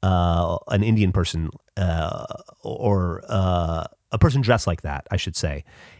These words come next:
at that point in my life yet. Certainly not in middle of nowhere, bumfuck Southern America, right? And so I, it was, it wasn't until a couple years later that I saw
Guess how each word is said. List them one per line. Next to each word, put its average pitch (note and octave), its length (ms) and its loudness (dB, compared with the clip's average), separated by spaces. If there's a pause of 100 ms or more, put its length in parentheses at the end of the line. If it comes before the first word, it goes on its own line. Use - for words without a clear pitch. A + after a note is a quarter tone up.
(300)
at A2 100 4
that G#2 140 0
point G#2+ 140 0
in F#2+ 40 0
my F2 80 0
life A#2 240 2
yet. D2 200 -4
Certainly A#2+ 260 2
not F2+ 260 0
in E2 280 -2 (300)
middle G#2+ 360 4
of F#2 60 4
nowhere, F2+ 280 2
bumfuck F2+ 500 -2 (220)
Southern E2 540 -2 (160)
America, F#2+ 400 0
right? F#2+ 220 0 (920)
And A#2+ 180 2
so A#2+ 500 4 (100)
I, B2 120 2
it C#3+ 120 0
was, A3 280 4
it D#3+ 100 -8
wasn't B3 280 2
until F#3+ 180 4
a D3 40 6
couple D3 220 2
years A#2 180 6
later G2 400 2 (360)
that A2 100 4
I G2+ 100 2
saw G2+ 680 4